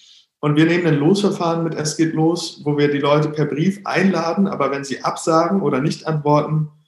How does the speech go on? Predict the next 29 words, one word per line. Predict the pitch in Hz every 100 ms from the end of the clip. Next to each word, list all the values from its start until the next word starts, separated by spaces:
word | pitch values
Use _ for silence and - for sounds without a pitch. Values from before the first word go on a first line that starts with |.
| _ -
wir | 147
sie | 147
noch | 151 151
an | 139
ihrer | 143 131
Haustür | 151 156 -
interviewen | - 143 127 - 127 101 - _ _ _ _ _
und | 131
fragen, | - 127 127 123 123
woran | 131 123
liegt | 123 127 120
das | -
eigentlich? | 104 113 110 - - - - _ _ _ _ _ -
Und | 135 135 131 - - - - _ _ -
das | - 147
haben | 160
wir | 160
jetzt | 151 -
auch | 139
letzten | 147 147 147 131
Samstag | 123 190 151 151
gemacht. | 160 156 151
Das | 151
sind | 156 -
nicht | 196 -
nur | 175
schöne | 175 175 165
Erlebnisse. | 156 156 226 214 - - - _ _ _ _ _
Also | - 139 135 135 123 -